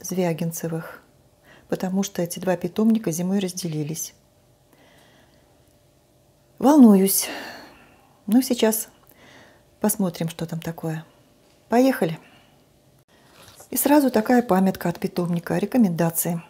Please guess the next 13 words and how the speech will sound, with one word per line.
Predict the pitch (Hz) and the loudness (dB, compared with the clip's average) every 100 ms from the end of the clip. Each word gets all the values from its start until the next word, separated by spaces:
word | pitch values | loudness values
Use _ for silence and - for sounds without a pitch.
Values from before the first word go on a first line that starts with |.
| - - - - - - - - - _ | -20 -20 -20 -20 -20 -20 -20 -20 -20 _
Ну, | - | -12
всегда | - 233 208 269 | -2 0 2 2
приятно. | 233 202 226 233 240 - _ | 2 2 2 0 0 -4 _
Спасибо | - - 190 254 220 | -8 -6 -4 -2 0
большое | 165 - 190 214 220 - _ _ - - _ - | 0 -4 -4 -4 -6 -14 _ _ -20 -20 _ -4
за | 202 226 | -2 0
заботу. | 165 165 165 175 - - _ - - - - - _ _ _ _ _ - - - - - - - - - - - - - _ _ | -2 -6 -8 -12 -14 -20 _ -20 -20 -20 -20 -20 _ _ _ _ _ -20 -20 -20 -20 -20 -20 -20 -20 -20 -20 -20 -20 -20 _ _
Смотрим | - 285 - - - - - - - | -8 -8 -6 -10 -12 -20 -20 -20 -16
саженцы. | - 208 180 180 180 - 175 - - - - - - - - | -8 -6 -4 -6 -6 -8 -10 -14 -20 -20 -18 -18 -18 -20 -6
Я | 240 | 0
их | 233 233 | 0 0
уже | 196 | -2
распаковала. | 185 - - 190 226 294 294 | -4 -8 -8 -2 2 2 2